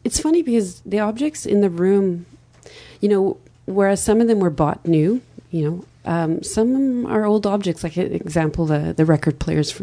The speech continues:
is the biggest example. And I think that that's another link that I have is this connection of, um, not having hierarchy over objects. Like, I don't care if the camera is super fancy or not fancy. I would still be the same per-,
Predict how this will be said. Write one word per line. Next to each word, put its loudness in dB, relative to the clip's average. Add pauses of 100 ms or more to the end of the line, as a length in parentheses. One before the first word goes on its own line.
is -6 (400)
the 2
biggest 0
example. -2 (480)
And 0
I 0
think 0
that -2 (140)
that's 0
another 2
link 0
that -2
I -2
have -2
is -2
this -4
connection 0
of, 0
um, -2 (420)
not 2
having 2
hierarchy 2
over 0
objects. -2
Like, -4 (400)
I 2
don't 2
care 0
if -6
the -6
camera -2
is -6 (300)
super -2
fancy 0
or 0
not -2
fancy. -2
I 0
would -2
still -2
be -4
the -6
same -4
per-, -4